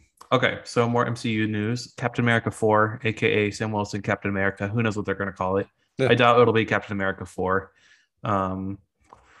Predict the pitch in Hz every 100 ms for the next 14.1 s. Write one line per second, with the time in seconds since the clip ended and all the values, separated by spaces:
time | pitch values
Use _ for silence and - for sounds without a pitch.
0 | - - _ _ _ _ _ _ - -
1 | 127 117 113 135 131 127 123 139 120 107
2 | - 143 143 _ _ _ - 123 123 123
3 | 123 120 120 139 147 143 135 101 95 90
4 | 90 92 95 - - 95 92 98 95 95
5 | 95 92 92 98 95 95 95 95 - 98
6 | 104 98 95 95 - 95 92 - 95 95
7 | 104 98 98 - 95 90 98 95 95 95
8 | 95 - _ _ 139 101 98 104 117 113
9 | 117 110 - 139 135 147 165 - - 123
10 | 120 120 120 120 117 110 - 123 117 113
11 | - 123 120 117 - 110 107 117 117 120
12 | 120 113 110 113 - 113 110 - 110 110
13 | - 110 101 - 120 127 123 117 - -